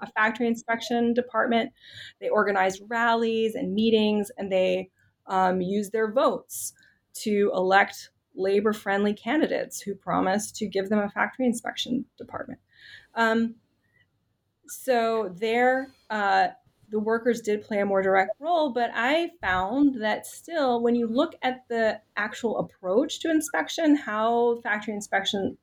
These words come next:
departments evolved, like, how they actually, um, administered themselves, uh, this was determined by middle-class reformers.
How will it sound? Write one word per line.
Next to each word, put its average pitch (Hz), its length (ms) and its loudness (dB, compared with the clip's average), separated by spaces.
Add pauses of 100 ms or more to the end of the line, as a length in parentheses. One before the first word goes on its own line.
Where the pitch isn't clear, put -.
(120)
departments 190 380 -2
evolved, 190 760 0
like, 196 180 -4
how 190 220 -2
they 196 140 0
actually, 190 720 -2 (520)
um, 190 360 -2 (100)
administered 269 960 0 (180)
themselves, 311 840 0 (600)
uh, 202 560 2 (520)
this 254 300 0
was 208 180 -4
determined 185 460 0
by 175 140 6
middle-class 175 600 0
reformers. - 720 -8